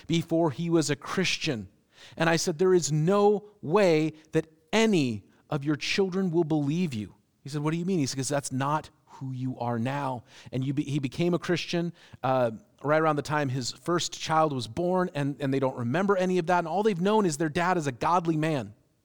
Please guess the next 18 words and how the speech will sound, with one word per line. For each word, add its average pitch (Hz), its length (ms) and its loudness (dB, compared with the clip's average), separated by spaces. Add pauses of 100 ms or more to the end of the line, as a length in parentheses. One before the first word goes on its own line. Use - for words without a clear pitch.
(120)
That's - 160 -2
all 202 200 4
they've 202 140 6
ever 202 160 4
known 202 180 2
is 160 80 0
their 175 120 0
father. 180 420 2 (260)
It's 135 120 -2
a 151 40 0
devout 143 560 -2 (460)
follower 175 480 4
of 151 140 0
Jesus. 160 640 -6 (480)
Another 190 320 4
friend 165 300 0
of 143 60 2
mine, 127 340 -2